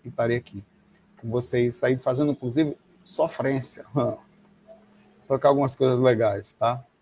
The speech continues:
Até já já. Um abraço pra vocês, a gente se vê amanhã, tá? É, no final daqui, ah, não se esqueçam de deixar após, é, os comentários lá. Deixa eu botar uma coisinha aqui que eu aprendi que é bonitinho, cara.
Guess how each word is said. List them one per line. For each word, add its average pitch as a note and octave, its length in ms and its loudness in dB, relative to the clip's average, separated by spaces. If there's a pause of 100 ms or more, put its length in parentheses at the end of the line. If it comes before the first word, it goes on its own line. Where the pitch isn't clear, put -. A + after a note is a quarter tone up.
(580)
Até D3 160 6
já D3+ 160 8
já. B2+ 160 4
Um B2 40 4
abraço D3 320 6
pra D3+ 120 0
vocês, D3 440 0
a C#3+ 60 0
gente C3+ 140 -6
se - 140 -6
vê C3 120 0
amanhã, C#3+ 500 -2 (140)
tá? C#3+ 220 0 (400)
É, C3 260 2
no C3+ 120 -2
final C3+ 300 0
daqui, C3+ 460 -2 (280)
ah, A#2+ 460 4
não B2+ 120 -4
se B2+ 120 -8
esqueçam B2+ 380 -6
de A#2+ 80 -6
deixar B2 320 -2
após, A#2+ 720 -2 (520)
é, A2+ 640 0 (920)
os A#2+ 160 -8
comentários B2 640 0
lá. A#2+ 180 4
Deixa C3+ 180 -6
eu C3 40 -6
botar A2+ 200 -8
uma A2 60 -10
coisinha G#2+ 260 -8
aqui G#2 140 -14
que - 60 -20
eu G#2 60 -12
aprendi G#2 320 -12
que - 80 -18
é G2+ 40 -12
bonitinho, G2+ 720 -10
cara. - 380 -10